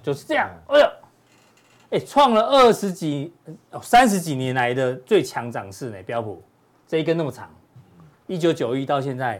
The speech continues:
Speaker 1: 三十二年左右哦，哦，大家都喷了，哦，大家都喷了。然后另外一个，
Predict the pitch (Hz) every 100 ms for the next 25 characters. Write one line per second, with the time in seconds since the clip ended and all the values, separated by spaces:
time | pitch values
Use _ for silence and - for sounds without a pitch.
0 | - - - - 165 165 170 - 127 127
1 | 185 233 170 127 123 120 101 127 113 101
2 | 98 _ _ 117 90 _ _ _ _ _
3 | _ 160 139 131 135 - 120 117 98 -
4 | 101 117 131 131 127 117 95 _ _ _
5 | _ 156 202 247 247 214